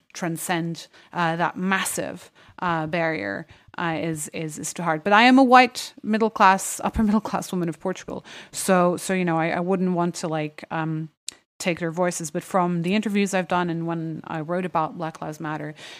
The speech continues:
it seems very often that that is, that is the issue. And I, you know, I blame, um, ourselves as well, in part for the left, who ha-, for not having done enough in our allyship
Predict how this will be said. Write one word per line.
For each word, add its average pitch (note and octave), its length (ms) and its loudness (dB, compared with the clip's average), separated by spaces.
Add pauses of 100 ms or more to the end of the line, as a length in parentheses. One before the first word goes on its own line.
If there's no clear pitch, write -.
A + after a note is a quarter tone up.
(100)
it F3 140 -6
seems F3+ 240 -2
very F3+ 240 0
often D#3 380 -2
that D#3 180 -6 (100)
that D3+ 180 -4
is, D3+ 380 -8
that E3 160 -8
is E3 100 -8
the F#3+ 140 -6
issue. A3+ 360 -2
And F3+ 120 0
I, E3+ 180 -2 (200)
you F3+ 120 -8
know, D#3+ 140 -4
I D#3+ 120 -4
blame, E3+ 540 -6 (300)
um, D#3+ 720 -2 (280)
ourselves A3 460 2
as F#3 160 -6
well, F#3+ 260 2
in F3+ 80 -6
part F3+ 320 -2
for - 160 -8
the E3+ 100 -4
left, E3 320 -4
who F3+ 60 -10
ha-, F3 140 -8
for - 160 -8
not E3 140 -2
having E3+ 280 -4
done E3 180 -4
enough E3 440 -4 (240)
in F3 80 -4
our E3 100 -2
allyship E3 580 -6